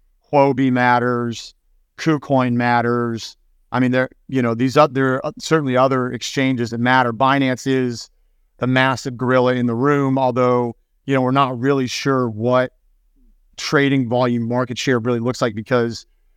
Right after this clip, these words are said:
you know, most of the offshore exchanges, you know, kind of the, the, <laughs> uh, not well kept secret is that most of these guys do wash trading, and to what extent people don't really know, but it's present to, s-, you know, but it, it,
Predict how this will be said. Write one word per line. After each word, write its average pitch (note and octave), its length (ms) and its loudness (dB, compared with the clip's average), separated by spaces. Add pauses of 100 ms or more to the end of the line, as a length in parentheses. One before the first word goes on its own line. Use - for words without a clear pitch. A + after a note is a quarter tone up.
(140)
you C3 120 0
know, A#2+ 100 2
most C#3 540 2
of B2 80 -4
the A#2+ 120 -2
offshore B2+ 440 -2
exchanges, A#2 880 -4 (760)
you C#3+ 160 2
know, A2 200 2
kind B2 320 2
of G#2 220 -6
the, A2+ 360 0
the, A2 520 0 (280)
<laughs> C3+ 160 -4 (380)
uh, A2+ 280 0
not B2+ 380 2
well B2 160 2
kept A#2 300 -2
secret B2+ 400 -2
is A2+ 140 -2
that B2 120 -6
most B2 320 2
of A2 60 -8
these A#2 180 -2
guys A2 260 0
do A2+ 140 -4
wash A2+ 320 -2
trading, A2 460 -6 (280)
and A#2 160 -2
to C3+ 120 -2
what A#2+ 200 4
extent A#2+ 520 -2 (260)
people A#2 240 0
don't A#2 220 2
really A2+ 220 0
know, B2 600 4
but A#2 220 -4 (100)
it's - 160 -8
present A#2 480 2
to, - 60 -12
s-, - 160 -12
you C3 180 0
know, A2+ 80 2
but A#2 160 2
it, A#2 120 -2 (180)
it, - 160 -8